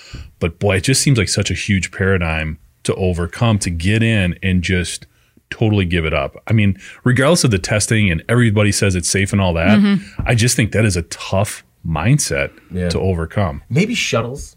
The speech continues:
Speaker 3: Like, uh,
Speaker 1: Yeah.
Speaker 3: maybe theme park shuttles, where I think of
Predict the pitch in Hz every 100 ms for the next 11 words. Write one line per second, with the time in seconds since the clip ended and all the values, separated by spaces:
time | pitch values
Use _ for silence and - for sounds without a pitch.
0 | _ - 123 - 127 104 95 107 131 131
1 | - 123 123 123 117 107 - 98 95 107
2 | 104 95 107 107 123 120 92